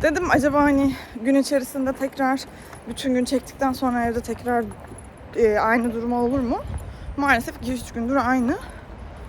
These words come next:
Ben de aradım, e, şirkete. Şirkette işte hani sinyalde bir sorun gözükmüyor falan dediler.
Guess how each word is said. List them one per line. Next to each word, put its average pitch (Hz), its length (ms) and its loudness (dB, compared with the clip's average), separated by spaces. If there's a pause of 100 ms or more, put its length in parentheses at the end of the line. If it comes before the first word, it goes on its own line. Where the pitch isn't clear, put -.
(140)
Ben 233 180 0
de 247 60 0
aradım, 240 400 2 (960)
e, 202 340 -6
şirkete. 240 500 -4
Şirkette 269 420 -2
işte 254 160 -4
hani 247 140 2
sinyalde 233 540 2
bir 240 40 -8
sorun 247 380 2
gözükmüyor 226 480 -2
falan 226 360 -2
dediler. 233 320 2